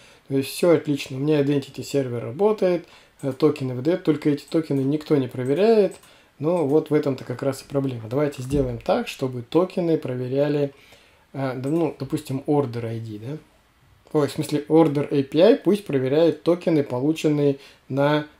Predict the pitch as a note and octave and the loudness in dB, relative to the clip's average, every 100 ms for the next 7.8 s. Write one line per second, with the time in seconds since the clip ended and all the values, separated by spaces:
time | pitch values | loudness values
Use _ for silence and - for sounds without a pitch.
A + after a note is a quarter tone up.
0 | - C3+ C#3+ C#3 C3 - A#2+ - D#3+ C3+ | -6 0 2 0 -2 -14 -14 2 2 2
1 | B2 - D3+ C#3+ B2+ B2+ B2 - A#2+ A#2 | -4 -4 -2 -2 -6 -8 -14 -12 -12 -2
2 | F3 F#3+ F#3+ C3 B2+ A2 - - - D#2+ | 0 0 -2 -8 -6 -8 -10 -18 -20 -20
3 | _ _ _ _ _ _ _ _ _ _ | _ _ _ _ _ _ _ _ _ _
4 | _ _ _ _ _ _ _ _ _ _ | _ _ _ _ _ _ _ _ _ _
5 | _ _ _ _ _ _ _ _ D3 F#3+ | _ _ _ _ _ _ _ _ -2 0
6 | G#3 D3 C3 D3 D3+ - A3 F#3+ D#3+ D#3+ | 0 -2 -4 -2 -4 -2 0 2 2 0
7 | C#3 C#3 C#3 C3+ C#3 C3+ - | 0 -2 -2 0 0 -2 -6